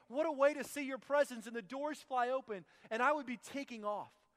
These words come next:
I mean, God just delivered me from being in jail. This was God's answer to my prayer. "God, I'm stuck in jail, and I'm beaten, and I'm shackled, and I'm praying that you would deliver me," and you did.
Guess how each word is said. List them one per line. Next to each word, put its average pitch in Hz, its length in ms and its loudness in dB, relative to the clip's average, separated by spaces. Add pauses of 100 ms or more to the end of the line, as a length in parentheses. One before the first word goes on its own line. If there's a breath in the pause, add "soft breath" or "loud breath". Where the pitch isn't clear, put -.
(240 soft breath)
I 208 40 -16
mean, 226 160 -4
God 294 320 6
just 311 240 -6
delivered 285 480 0
me 226 140 -4
from 254 200 -6
being 277 240 0
in 294 140 -6
jail. 247 400 4
This 285 260 -6
was 302 240 -2
God's 240 440 0
answer 254 440 -2 (120)
to 247 100 -8
my 214 220 0
prayer. 160 440 -6 (840)
"God, 262 240 8
I'm 247 100 -4
stuck - 360 0
in 254 100 -6
jail, 262 420 4
and 214 140 -2
I'm 202 280 2
beaten, 262 400 -4 (180 loud breath)
and 208 140 0
I'm 190 120 2
shackled, 269 600 2 (180 loud breath)
and 214 100 -2
I'm 202 120 4
praying 262 380 2
that 262 60 -8
you 254 120 -8
would 240 80 -8
deliver 240 340 0
me," 247 180 -4
and 220 240 -2
you 208 160 -8
did. 151 420 -6